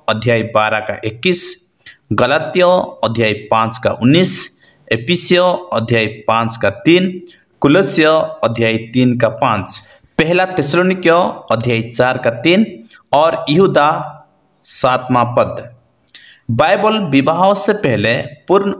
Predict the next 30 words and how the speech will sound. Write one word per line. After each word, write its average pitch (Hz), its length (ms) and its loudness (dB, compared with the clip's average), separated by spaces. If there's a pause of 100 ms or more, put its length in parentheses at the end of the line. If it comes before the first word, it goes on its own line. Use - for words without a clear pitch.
(140)
आत्मा 170 380 -2
स्वयं 147 380 0
को 131 260 4 (640)
प्रोत्साहित 139 680 0
करती - 380 -2
है। - 340 -6 (440)
एक 156 340 -6
पति 214 480 -4
और - 320 -2
पत्नी 185 340 -2
के 190 140 0
बीच 120 580 -2
यौन 160 280 4
संबंध 143 580 -2
का 180 140 0
ही 127 260 -2 (400)
वो 120 120 2
प्रकार 123 520 0
है 135 340 -2
जो 120 160 2
परमेश्वर 135 680 0
को 139 220 2
मंजूर 110 560 0
करता 120 260 0
है। 98 280 -6 (400)
इब्रानियों 170 600 0
अध्याय 113 520 -2
तेरह 151 500 -2
का 147 280 -6
चार। 107 420 -4